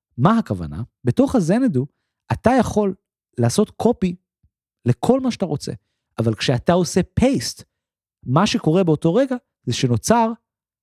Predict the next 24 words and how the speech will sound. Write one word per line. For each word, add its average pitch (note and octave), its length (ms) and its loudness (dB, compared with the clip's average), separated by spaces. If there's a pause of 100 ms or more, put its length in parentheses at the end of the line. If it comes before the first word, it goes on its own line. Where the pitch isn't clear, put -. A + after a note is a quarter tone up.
(320)
הייפרלינק. C#3+ 680 -2 (840)
והטקסט C3+ 600 -2
הזה D3 200 -2
הוא B2+ 120 0
לא G#3+ 100 4
סתם C3 220 -8
טקסט, - 320 -20 (360)
הוא G2+ 180 -2
הייפרטקסט. - 760 -2 (540)
הוא C#3+ 220 0 (760)
מלונקק, B2+ 760 0 (140)
הוא C#3 120 -4
בלינק G#3+ 560 0
למקור D#3+ 380 -2
שלו. G2+ 240 -6 (1120)
במערכת A2+ 520 2
של C3+ 100 -6
טד F#3 200 0
נלסון, F#3 440 0 (600)
אין G3+ 140 2
בעיה G3+ 200 2
של F3+ 100 -2
העתקות F3 400 0
באינטרנט. C#3 480 -4